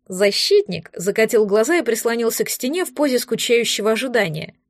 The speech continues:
"Подними голову и отвечай на вопросы. Твоя добыча?"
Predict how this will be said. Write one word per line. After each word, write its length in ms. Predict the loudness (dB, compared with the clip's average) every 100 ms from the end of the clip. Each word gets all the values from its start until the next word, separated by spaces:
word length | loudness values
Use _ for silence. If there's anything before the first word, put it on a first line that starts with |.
| _ _ _ _ _ _ _ _ _ _ _ _ _ _
"Подними 400 | 0 2 2 0
голову 480 | 0 0 0 0 -4
и 160 | 0 0
отвечай 400 | 0 -2 -2 -2
на 100 | -2
вопросы. 640 | -4 -4 -6 -8 -12 -18 _ _ _ _
Твоя 320 | -2 2 4 4
добыча?" 500 | 2 -2 -6 -10